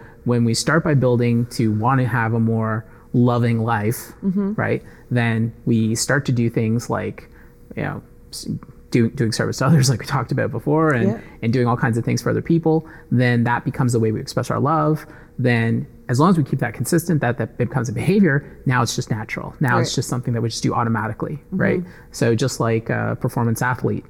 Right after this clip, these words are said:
Speaker 1: right? There's like, they get to the point where they're so good at what they do because they just practice, practice, practice, practice,
Speaker 2: Right.
Speaker 1: right?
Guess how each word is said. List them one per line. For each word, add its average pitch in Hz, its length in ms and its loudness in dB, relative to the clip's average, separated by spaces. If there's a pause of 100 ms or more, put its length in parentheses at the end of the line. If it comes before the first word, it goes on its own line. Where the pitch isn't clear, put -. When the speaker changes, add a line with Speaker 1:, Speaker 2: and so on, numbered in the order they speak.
(340)
Speaker 1:
right? 117 280 2
There's 113 260 0
like, 110 260 -2 (140)
they 127 100 2
get 131 200 0
to 135 80 0
the 113 80 0
point 117 280 0
where 117 120 0
they're 113 120 -2
so 117 360 0
good 113 400 2
at 117 100 -6
what 113 140 -2
they 135 120 0
do 135 300 4
because 120 480 0 (240)
they 185 80 4
just 120 140 -2
practice, - 280 -2
practice, - 300 -8
practice, - 240 -10
practice, - 440 -6
Speaker 2:
Right. 180 260 -2
Speaker 1:
right? 147 200 2